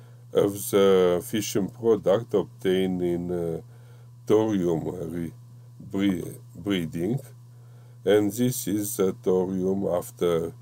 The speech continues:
three days, four days, and seven days of irradiation in a nuclear reactor.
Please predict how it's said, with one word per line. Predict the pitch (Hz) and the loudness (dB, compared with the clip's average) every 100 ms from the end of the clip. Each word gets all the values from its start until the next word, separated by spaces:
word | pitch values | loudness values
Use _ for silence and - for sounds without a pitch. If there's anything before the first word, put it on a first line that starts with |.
| - - - | -20 -20 -20
three | - - 107 107 | -14 -6 -4 -2
days, | 95 92 95 - | 0 0 0 -2
four | - 92 90 | -2 0 0
days, | 87 90 - | -2 -2 -4
and | 82 76 | -8 -6
seven | - 90 85 87 | -4 -4 -4 -6
days | - 87 92 - | -4 -4 -4 -6
of | 80 - | -10 -8
irradiation | 90 87 80 85 85 90 - - - - - - - - | -4 -4 -4 -8 -10 -10 -12 -12 -12 -14 -20 -20 -14 -4
in | 90 85 | -2 0
a | |
nuclear | 85 90 - 87 85 | -2 -4 -2 0 0
reactor. | 85 90 92 - - 76 | -2 0 0 -2 -8 -10